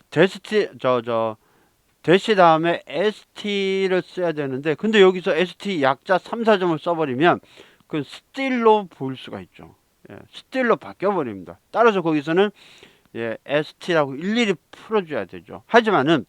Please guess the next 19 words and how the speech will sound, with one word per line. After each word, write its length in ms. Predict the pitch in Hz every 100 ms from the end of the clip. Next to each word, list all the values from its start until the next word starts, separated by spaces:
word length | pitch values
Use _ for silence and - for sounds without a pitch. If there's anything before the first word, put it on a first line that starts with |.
| - - - -
물결표 800 | 120 123 202 226 262 262 208 226
다음에 500 | 208 165 160 180 180 151
에스티가 400 | - - 180 156
나왔을 360 | 120 104 -
때, 140 | _ 92
물결표 600 | 113 202 208 254 214 196
다음에 360 | 165 165 165 151
에스티가 360 | - - 165
나왔을 340 | 139 123 120 127
때는 300 | 139 156 220 - - - _
그때는 380 | - 165 170 165
삼, 200 | 156 190
사 160 | 185 170
점 300 | - 180 185 - _ _ _
써도 380 | _ 147 151 151
상관이 380 | - 175 170 120
없죠. 240 | 87 95
왜? 260 | 107 156 107 _ _ _ _
물결표는 920 | - 135 185 220 196 - 147 170 196